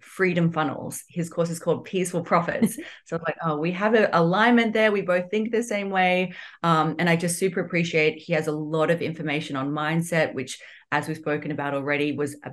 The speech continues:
Speaker 1: big step for me to step into the C E O role. Um, and yeah, the coaches have just been, they're so generous. <laughs> They're so generous. You know, like, Alex, the copy coach, literally rewrites your copy. Like, I was expecting him to be like, "This sentence sucks and this one needs to be changed," but he'll just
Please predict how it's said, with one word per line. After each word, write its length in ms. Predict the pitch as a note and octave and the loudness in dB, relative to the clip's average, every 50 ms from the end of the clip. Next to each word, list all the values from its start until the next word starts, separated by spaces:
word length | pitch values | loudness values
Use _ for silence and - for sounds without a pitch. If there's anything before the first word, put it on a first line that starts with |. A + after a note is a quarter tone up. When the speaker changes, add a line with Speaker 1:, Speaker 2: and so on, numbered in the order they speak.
| - _ | -8 _
Speaker 1:
big 200 | D3 C#3+ C3 C3 | -6 -4 -4 -6
step 280 | - - - C3 B2 | -8 -8 -8 -8 -6
for 80 | - D#3 | -8 -6
me 160 | C#3 C#3+ C#3 | -6 -4 -6
to 80 | C#3 D3 | -6 -8
step 280 | - - - C#3+ C#3+ C#3 | -8 -6 -6 -6 -6 -6
into 220 | C3+ C#3+ C3+ - | -8 -8 -8 -8
the 120 | B2+ C#3+ C#3+ | -8 -6 -6
C 320 | - - C#3+ C3+ C3 C#3+ | -6 -8 -8 -6 -6 -4
E 60 | D3 C#3+ | -4 -4
O 80 | C#3 | -4
role. 420 | C#3 C#3 C#3+ C3+ C3+ C3+ C#3 C3 - - - - - - - _ | -4 -4 -6 -4 -4 -6 -6 -8 -12 -18 -20 -20 -20 -20 -10 _
Um, 420 | D#3 D3+ C#3+ C#3+ C#3 C#3 C#3 - - - | -4 -2 0 0 0 0 -2 -4 -6 -6
and 160 | - D#3 D#3 | -4 -2 2
yeah, 80 | D#3 D#3+ | 2 2
the 100 | D3+ D3+ | 2 0
coaches 360 | C#3+ - F#3+ F3+ F3 - D3+ | 0 2 2 2 2 0 -6
have 100 | D#3 C#3+ | -6 -6
just 180 | B2 D#3 - - | -6 -8 -6 -2
been, 280 | E3 D#3 D3 D3+ D3 - - _ _ | -2 0 0 -2 -6 -10 -20 _ _
they're 160 | - G3 F#3+ | -2 -2 0
so 720 | E3+ - - - - - G3+ F#3 F3+ F3+ F3 F3 F3 E3+ - _ - | 0 -2 -4 -2 2 4 6 6 8 8 6 6 6 2 -4 _ -18
generous. 640 | - - F3 D#3+ D3+ D#3 D#3 D#3+ F3 E3+ - - - - - | -2 0 2 2 4 4 2 2 2 2 0 -2 -4 -6 -8
<laughs> 80 | _ | _
They're 160 | - G3 G#3+ G3 | -4 -4 -4 -4
so 320 | - - - E3+ E3+ G#3 | -4 0 4 4 4 4
generous. 560 | E3+ - C#3 C#3+ D3 D3 C#3+ E3+ E3+ - - - - - - - - - _ | 2 0 -2 0 0 2 0 0 -2 -2 -12 -14 -16 -16 -16 -16 -18 -14 _
You 120 | - A3+ A#3 | 2 4 6
know, 180 | F3 F3 F3 | 8 8 6
like, 300 | E3 E3+ E3+ E3+ F3 - _ | 8 6 4 2 0 -4 _
Alex, 520 | - F3+ F#3+ G3 G3+ F3+ - - - - - | 2 2 4 4 4 2 0 0 -8 -8 -4
the 100 | - G#3 | -4 -4
copy 300 | G#3 - F#3+ F#3 - G#3 | 0 0 -2 0 0 -2
coach, 300 | G3+ G3 F3 E3+ E3+ - - - | 0 2 2 2 0 -2 -8 -6
literally 560 | F3+ F#3+ F#3 F3 F#3 G3 G3 G3+ F#3+ F#3+ G3 | -4 -2 -2 0 0 0 -2 0 0 0 0
rewrites 680 | E3+ C#3+ C#3 D#3 E3+ E3+ E3 D#3 D3+ D#3 D3 - - - | 0 0 0 0 0 0 2 2 2 2 2 0 -4 -4
your 80 | E3 | -6
copy. 400 | D#3+ - - D3 D3 - B2 G#2+ | -4 -2 -2 -2 0 0 -2 0
Like, 160 | - D#3+ D#3+ | 0 -2 2
I 60 | F3 F3+ | 2 2
was 100 | G3 G#3 | 2 2
expecting 360 | G3 - F3+ E3+ E3 E3+ E3+ | 0 0 0 0 0 0 -2
him 60 | E3+ | 0
to 60 | E3 | 2
be 80 | - D#3 | 2 4
like, 260 | D3+ D#3 D#3 - _ _ - - _ _ _ | 4 4 2 0 _ _ -20 -20 _ _ _
"This 260 | - A#3+ B3 A#3+ - - | 6 6 6 6 2 4
sentence 380 | A3 G3+ - - A#3 G3 G3 | 4 4 4 2 -2 -2 0
sucks 320 | - F3 D#3+ E3+ F3 F3 - | 0 2 2 2 0 0 0
and 140 | E3+ F3 F3+ | 0 0 0
this 140 | F#3 F3+ F#3 | -2 -2 0
one 140 | G3+ F3+ | 0 2
needs 200 | E3 D#3+ E3 E3 | 2 2 0 0
to 60 | E3+ - | -2 -6
be 80 | E3+ | -8
changed," 340 | E3 - D#3 D3 C#3+ D#3+ - | -4 -2 -2 -2 -2 -2 -2
but 120 | D#3 D3+ | -2 -2
he'll 180 | D#3 E3+ F3 F3 | 2 2 2 2
just 260 | E3+ F#3+ F#3+ F#3+ - | 2 -2 -4 -6 -10